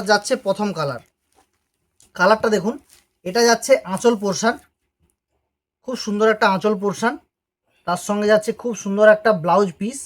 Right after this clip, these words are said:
ব্লাউজ পিস হাতে বর্ডারের মধ্যে এবং পুরো বডি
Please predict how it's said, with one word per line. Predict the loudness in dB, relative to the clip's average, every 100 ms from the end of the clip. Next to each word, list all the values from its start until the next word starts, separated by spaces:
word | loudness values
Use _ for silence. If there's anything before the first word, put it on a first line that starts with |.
| -20 _ _ _ _ _ _ _ _ _ _ _ _ _ _ _ _ _ _ _ _ _ _ _ _ _ _ _ _ _ _ _ _ _
ব্লাউজ | -10 -4 -2 -2 -8
পিস | -12 -12 -10
হাতে | -8 -6 -2
বর্ডারের | -2 -2 -2 -4
মধ্যে | -4 -6 -6 _ _ _ _ _ _ _
এবং | -6 -6 -6 -6
পুরো | 0 0 0 _ _ _ _ _ _ _ -16
বডি | -4 2 2